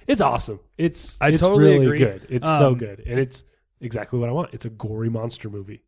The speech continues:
Speaker 2: The point I was just making was that I feel like that's the most horrific horror part of the movie, and from there it just turns into more of action, uh, almost action adventure, which I love. I love, uh, Alien Covenant, but I
Speaker 1: Uh-huh.
Speaker 2: didn't include it on my horror stuff because even though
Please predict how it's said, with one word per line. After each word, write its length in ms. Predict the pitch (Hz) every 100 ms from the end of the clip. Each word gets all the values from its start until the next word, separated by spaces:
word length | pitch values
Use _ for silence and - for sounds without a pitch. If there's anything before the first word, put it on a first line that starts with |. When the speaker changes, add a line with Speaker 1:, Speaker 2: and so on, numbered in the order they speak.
| _
Speaker 2:
The 100 | 143
point 280 | 151 196 202
I 100 | 165
was 140 | 160 147
just 160 | 147
making 400 | 139 131 127 131
was 260 | 123 117 104
that 220 | 123 117 113
I 60 |
feel 140 | 104 151
like 100 | 120
that's 240 | 135 -
the 60 | 123
most 240 | 123 120
horrific 480 | 127 120 113 120 113
horror 400 | - 123 120 120
part 240 | - 117
of 80 | 117
the 200 | 113 110
movie, 380 | 110 127 151 175 - - _ -
and 100 | 147
from 140 | 165
there 220 | 165 160
it 40 | 151
just 220 | 139 131
turns 260 | - 139 131
into 520 | 131 - 131 123 120
more 260 | 135 135
of 120 | 131 120 -
action, 560 | 123 - 135 123 117 -
uh, 220 | 127 117 -
almost 320 | 139 123 -
action 300 | 120 - 113
adventure, 500 | 113 135 139 135 113 - -
which 120 | 143
I 120 | 156
love. 300 | 190 214 117 -
I 60 |
love, 360 | 135 170 131 - _ -
uh, 200 | 123 113
Alien 220 | 123 113
Covenant, 340 | 120 110 104 - -
but 60 |
I 100 | 98
Speaker 1:
Uh-huh. 40 | 175
Speaker 2:
didn't 160 | 240 311
include 280 | 302 294
it 180 | 165 - _
on 100 | 139
my 120 | 131 131
horror 340 | 165 151 113
stuff 360 | - - 98 -
because 440 | 113 123 117 - _ _ _ -
even 220 | 190 180
though 340 | 170 165 156